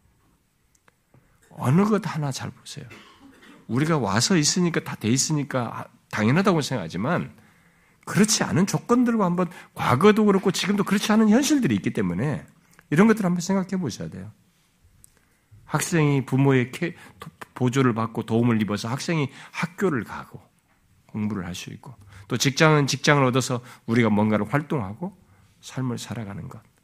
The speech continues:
나 홀로 존재하지 않고 가족과 친구가 있고 교회 지체가 있는 것. 나가서 길을 걸을 수 있는 것.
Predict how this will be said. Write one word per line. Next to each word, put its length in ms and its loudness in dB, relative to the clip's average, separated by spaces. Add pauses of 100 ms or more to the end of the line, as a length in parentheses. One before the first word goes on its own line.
(1400)
나 160 8
홀로 320 8
존재하지 480 4
않고 320 0
가족과 560 0
친구가 520 -4
있고 220 -6
교회 240 -4
지체가 520 -4
있는 340 -12
것. 160 -18 (2000)
나가서 540 6
길을 340 6
걸을 280 8
수 180 0
있는 240 -2
것. 160 -10